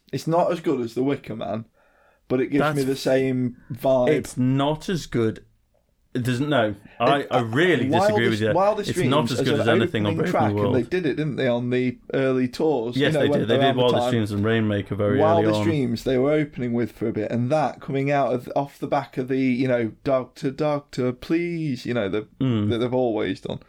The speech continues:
Speaker 2: I t-
Speaker 1: Yeah, Wildest Dreams for me, it's a big six. It's a big,
Speaker 2: It's,
Speaker 1: strong start
Speaker 2: I,
Speaker 1: to the album.
Speaker 2: I think it's a bad song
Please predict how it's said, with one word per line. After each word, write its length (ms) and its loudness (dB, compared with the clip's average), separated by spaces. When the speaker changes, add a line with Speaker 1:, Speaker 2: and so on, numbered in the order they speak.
Speaker 2:
I 100 0
t- 160 -12
Speaker 1:
Yeah, 340 0
Wildest 300 2
Dreams 220 -4
for 80 -4
me, 100 2
it's 220 -4
a 40 -8
big 180 -4
six. 360 -2
It's 120 -2
a 60 2
big, 120 0
Speaker 2:
It's, 80 -8
Speaker 1:
strong 340 -2
start 260 2
Speaker 2:
I, 80 2
Speaker 1:
to 40 -8
the 80 -2
album. 400 -2
Speaker 2:
I 140 2
think 340 -4
it's 140 -6
a 60 0
bad 380 0
song 420 -2